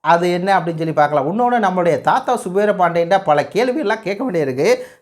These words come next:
தாத்தா சுப்பி வந்து சோத்துல உப்பைத்தான் போட்டு வந்து தாத்தா திங்கிறாரா அப்படிங்கிற அந்த கேள்வி தாத்தாட்ட கேட்போம். So, அதுக்கு முன்னாடி நம்ம சேனலை வந்து லைக் பண்ணி சப்ஸ்கிரைப் பண்ணி விட்ருங்க. பொன்முடி அவர்களை வந்து கட்சியை விட்டு நீக்கினோடனே, அதுவும்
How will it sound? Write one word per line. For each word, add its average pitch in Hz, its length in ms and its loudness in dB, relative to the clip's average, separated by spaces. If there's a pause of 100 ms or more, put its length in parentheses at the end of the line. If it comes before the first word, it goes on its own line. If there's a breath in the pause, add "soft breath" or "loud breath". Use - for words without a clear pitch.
தாத்தா 208 280 2
சுப்பி 202 300 -4
வந்து 240 240 2
சோத்துல 240 400 0
உப்பைத்தான் 247 640 0
போட்டு 226 280 4
வந்து 214 200 0
தாத்தா 185 300 0
திங்கிறாரா 170 600 0 (140)
அப்படிங்கிற 156 280 -6
அந்த 190 240 -2
கேள்வி 160 260 -4
தாத்தாட்ட 147 400 0
கேட்போம். 190 340 -2 (380 loud breath)
So, 196 220 -2
அதுக்கு 190 280 4
முன்னாடி 214 100 2
நம்ம 180 180 0
சேனலை 185 380 0
வந்து 180 80 -2
லைக் 170 220 0
பண்ணி 170 200 -2
சப்ஸ்கிரைப் 165 400 -2
பண்ணி 151 180 -2
விட்ருங்க. 135 300 0 (400)
பொன்முடி 254 440 0
அவர்களை 196 380 4
வந்து 170 200 -2
கட்சியை 196 400 -2
விட்டு 190 200 -6
நீக்கினோடனே, 165 380 -4
அதுவும் 196 380 0